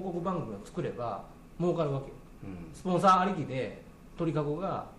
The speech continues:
Speaker 1: あの、旅行を促進するっていう目的のため生まれてたら、
Speaker 2: はい。
Speaker 1: ジェイティービーとかエイチエスのためになるような放送をバンバンしてたら、
Speaker 2: 儲かりますわね。
Speaker 1: 儲かるやん。
Speaker 2: はい。
Speaker 1: うちは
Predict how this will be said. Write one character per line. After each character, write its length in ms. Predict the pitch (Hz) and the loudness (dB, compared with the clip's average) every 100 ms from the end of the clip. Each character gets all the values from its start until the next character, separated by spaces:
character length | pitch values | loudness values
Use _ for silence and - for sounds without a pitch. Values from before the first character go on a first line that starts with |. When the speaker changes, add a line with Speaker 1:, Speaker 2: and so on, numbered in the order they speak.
| - - - - - - - | -20 -20 -20 -20 -20 -12 -6
Speaker 1:
あ 120 | 113 | -6
の、 140 | 107 | 0
旅 140 | 143 160 | 2 4
行 240 | 175 175 | 4 4
を 60 | 160 | 4
促 220 | 202 - | 0 -2
進 200 | 202 170 | -2 0
す 120 | - | 2
る 60 | 202 | 0
っ 40 | |
て 140 | 208 123 | 0 -2
い 40 | |
う 40 | |
目 200 | 123 143 | 0 0
的 160 | - 147 151 | 0 -2 -2
の 100 | 143 | 0
た 120 | 170 | 0
め 100 | 123 | 0
生 100 | 139 | 2
ま 120 | 156 | 2
れ 60 | 147 | 0
て 80 | 143 | -2
た 140 | 101 | -2
ら、 80 | 139 | 0
Speaker 2:
は 240 | 151 - 135 | -2 -4 -4
い。 40 | |
Speaker 1:
ジ 80 | 160 | -2
ェ 60 | 165 | -2
イ 40 | |
テ 80 | 175 | -4
ィ 40 | |
ー 40 | 165 | -4
ビ 120 | 160 | -4
ー 60 | |
と 60 | 139 | -2
か 100 | 123 - | -4 -4
エ 60 | 156 | -4
イ 40 | |
チ 80 | 175 | -4
エ 40 | |
ス 80 | 165 | -4
の 80 | 143 | -4
た 180 | - 190 | -6 -6
め 80 | |
に 100 | 185 | -6
な 120 | 180 170 | -4 -4
る 80 | |
よ 120 | 196 196 | -2 -2
う 20 | |
な 60 | 175 | -2
放 200 | 185 180 | -4 -4
送 200 | 180 165 | -4 -2
を 40 | |
バ 120 | 156 | 0
ン 120 | 196 | 0
バ 100 | 190 160 | 0 -2
ン 60 | |
し 40 | 196 | -2
て 60 | |
た 140 | 170 170 | -2 0
ら、 360 | 247 123 - - | 2 0 -2 -4
Speaker 2:
儲 140 | 120 127 | -2 0
か 120 | 104 | -2
り 60 | 95 | -8
ま 100 | - | -10
す 100 | - | -4
わ 60 | 160 | 2
ね。 160 | 190 | 4
Speaker 1:
儲 40 | 156 | 6
か 80 | |
る 60 | 147 | 2
や 60 | 101 | 0
ん。 60 | |
Speaker 2:
は 100 | 98 | -8
い。 80 | 82 - - | -12 -12 -6
Speaker 1:
う 120 | 175 | -6
ち 160 | - 135 | -2 0
は 380 | 165 156 - | 2 2 0